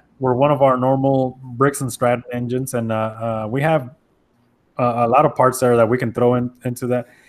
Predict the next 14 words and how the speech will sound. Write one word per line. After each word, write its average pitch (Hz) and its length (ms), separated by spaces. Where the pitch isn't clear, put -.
And, 135 120
uh, 131 220
I 127 80
think 175 160
I've 170 100
seen 175 220
this 143 160
video 143 300
before. 139 340
This 147 160
guy's 151 220
very 131 240
helpful 117 420
too. 117 300